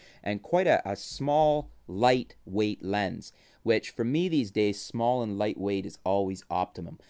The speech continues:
I don't like it at the expense of performance, which, as we'll get into, you're not, you're not having to deal with that on this lens. It's very good. It doesn't come at the expense of performance. But small and weight is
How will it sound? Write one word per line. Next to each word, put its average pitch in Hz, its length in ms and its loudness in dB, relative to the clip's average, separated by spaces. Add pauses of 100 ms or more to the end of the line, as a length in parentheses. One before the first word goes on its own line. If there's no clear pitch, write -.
(160)
I 95 80 -6
don't 120 260 4
like 139 220 2
it 139 80 2
at 131 140 0
the 127 100 2
expense 127 460 -2
of 127 100 -10
performance, 190 640 0 (240)
which, - 420 0 (240)
as 98 220 0
we'll 98 120 -2
get 101 160 0
into, 104 420 0
you're 98 160 -2
not, 107 340 -2
you're 104 140 -4
not 101 160 -2
having 104 220 -2
to - 80 -14
deal 117 200 0
with 107 140 -6
that 90 160 -2
on 87 100 -4
this 85 220 -8
lens. 82 240 -6
It's - 180 -16
very 90 240 0
good. 95 240 -2
It - 80 -6
doesn't 90 320 -6
come 110 260 -2
at - 120 -8
the 92 80 -4
expense 90 420 -8
of - 80 -14
performance. 98 480 -8 (360)
But 95 160 0
small 123 420 0
and 113 140 -4
weight 110 320 0
is 90 180 -12